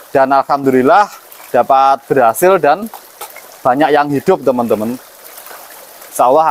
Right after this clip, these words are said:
akan kami buatkan video nanti, ya. Ya, ini ikan-ikan seperti ini, teman-teman. Ikan nila merah kami.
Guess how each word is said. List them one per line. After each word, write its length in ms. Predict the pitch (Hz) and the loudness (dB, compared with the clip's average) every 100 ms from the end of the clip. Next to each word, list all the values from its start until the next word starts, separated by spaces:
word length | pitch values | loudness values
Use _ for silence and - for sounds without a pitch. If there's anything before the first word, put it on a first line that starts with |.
| 139 | -2
akan 120 | 147 | -2
kami 240 | 139 143 135 - - | -2 -2 -4 -8 -8
buatkan 400 | 127 127 - 156 139 | 0 0 0 -4 -2
video 400 | 135 135 147 156 | -6 0 2 2
nanti, 320 | 127 139 139 | 2 2 2
ya. 160 | 131 160 - - - - - - - - | 2 0 -10 -20 -20 -20 -20 -20 -18 -10
Ya, 160 | 50 - - - 120 | -10 -10 -20 -6 0
ini 240 | 156 170 | 2 2
ikan-ikan 480 | 151 143 139 139 156 | 0 -2 -2 -2 -2
seperti 320 | 139 139 143 | -2 0 0
ini, 240 | 165 202 | 0 0
teman-teman. 400 | 147 147 147 185 214 - - - | 0 0 -2 -2 -6 -16 -14 -6
Ikan 240 | 123 139 143 | -2 0 0
nila 480 | 139 135 135 131 135 | 2 2 2 2 2
merah 240 | 143 143 131 | 2 2 0
kami. 480 | 147 131 143 190 | 0 0 0 -2